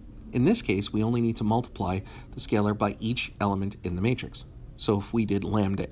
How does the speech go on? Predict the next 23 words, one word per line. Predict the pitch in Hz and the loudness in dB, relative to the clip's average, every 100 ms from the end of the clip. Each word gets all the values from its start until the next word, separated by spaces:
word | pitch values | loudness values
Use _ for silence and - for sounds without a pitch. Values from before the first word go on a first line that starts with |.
| 135 | 4
A | 139 104 175 - - | 6 6 2 -4 -14
to | - | -2
get | 104 | 0
a | 95 | 2
new | 92 | 0
matrix | 90 - - | 0 -2 -2
C, | - 151 101 135 - - - - - - - - - | 2 2 2 -2 -10 -18 -16 -18 -18 -18 -18 -18 0
we | 131 | 4
would | 131 | 4
end | 131 175 | 4 0
up | |
taking | - 131 117 120 | 2 0 2 2
this | 113 110 | 2 2
lambda, | 110 107 | 2 2
which | 101 104 | 2 0
is | 110 - | -2 0
three, | 151 117 107 | 2 2 2
and | 113 | 0
multiplying | 135 180 156 - 104 107 | 2 2 0 2 4 4
it | 101 | 2
by | 104 104 | 0 0
each | 113 113 - | 0 -2 0
entry | 101 - 76 | 0 0 -4